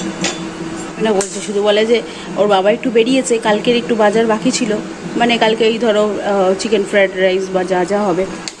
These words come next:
তো একটু বাজার বাকি ছিল বলে করতে গেছে, ওই জন্য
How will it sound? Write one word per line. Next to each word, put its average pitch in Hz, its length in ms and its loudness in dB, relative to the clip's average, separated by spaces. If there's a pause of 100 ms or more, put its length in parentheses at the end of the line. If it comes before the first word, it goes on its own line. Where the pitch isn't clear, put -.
(240)
তো 208 140 -2
একটু 190 160 -2
বাজার 196 300 2
বাকি 208 240 0
ছিল 240 200 2
বলে 240 200 2
করতে 254 280 2
গেছে, 220 260 -2 (400)
ওই 180 160 0
জন্য 220 460 4